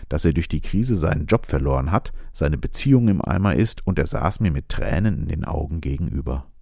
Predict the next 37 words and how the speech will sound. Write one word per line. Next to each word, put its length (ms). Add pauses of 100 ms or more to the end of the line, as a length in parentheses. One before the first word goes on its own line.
(520)
So 180
viel 180
zu, 300 (160)
mir 200
geht 200
es 160
super. 420 (800)
Große 400
Schauspielkunst 800
gibt 240
es 140
nicht 220
nur 120
in 120
Hollywood. 520 (140)
Nein, 380 (260)
sie 160
begegnet 500
uns 240
jeden 320
Tag. 380 (800)
Das 160
Treffen 380
hat 160
mich 140
sehr 220
berührt 420
und 120
ich 160
habe 240
über 240
einige 380
Gespräche 520
der 120
letzten 360
Zeit 320
nachgedacht. 680